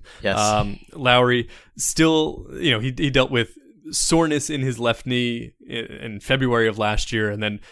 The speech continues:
Speaker 2: made nine plate appearances all season, did not play an inning defensively because of a c-,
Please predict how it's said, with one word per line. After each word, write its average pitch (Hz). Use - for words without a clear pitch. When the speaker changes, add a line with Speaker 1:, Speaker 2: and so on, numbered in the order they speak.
Speaker 2:
made 107
nine 107
plate 104
appearances 101
all 98
season, 104
did 101
not 101
play 110
an 104
inning 104
defensively 110
because 113
of 101
a 101
c-, -